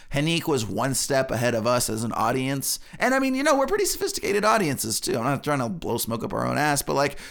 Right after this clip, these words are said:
we get films. We understand what filmmakers are doing. We see things that maybe not the average moviegoer would see.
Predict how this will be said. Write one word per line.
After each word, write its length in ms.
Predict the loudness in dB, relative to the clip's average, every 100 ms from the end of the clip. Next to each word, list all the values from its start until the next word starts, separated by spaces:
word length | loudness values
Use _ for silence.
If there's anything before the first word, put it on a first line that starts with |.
| -6
we 160 | -2 0
get 180 | 0 0
films. 380 | 0 2 0
We 100 | 0
understand 400 | -2 -2 0 -2
what 100 | -2
filmmakers 460 | -2 -2 -2 0 -2
are 80 | -2
doing. 360 | -2 -2 -2
We 100 | -2
see 160 | -2 -2
things 320 | -4 -6 -4
that 100 | -4
maybe 180 | -4 -4
not 260 | -4 -8 -8
the 220 | -6 0
average 400 | 0 0 -4 -4
moviegoer 640 | -4 -4 -4 -4 -2 -2
would 120 | -4
see. 400 | -6 -4 -4 -6